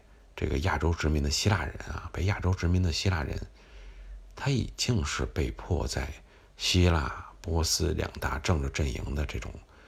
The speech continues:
啊，这种夹击夹缝之中左右摇摆了一百六十多年。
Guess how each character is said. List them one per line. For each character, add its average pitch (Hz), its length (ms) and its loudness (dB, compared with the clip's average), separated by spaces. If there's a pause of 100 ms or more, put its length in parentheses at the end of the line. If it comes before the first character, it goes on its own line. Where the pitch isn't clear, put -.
(320)
啊， - 380 -4
这 - 120 -8
种 65 180 -4
夹 95 260 2
击 90 220 2
夹 98 240 2
缝 82 180 0
之 78 140 0
中 80 300 0 (1120)
左 - 380 0
右 98 300 6
摇 69 260 0
摆 - 200 -4
了 - 180 -14 (260)
一 98 80 2
百 64 120 0
六 76 160 2
十 - 60 -6
多 87 120 0
年。 73 280 0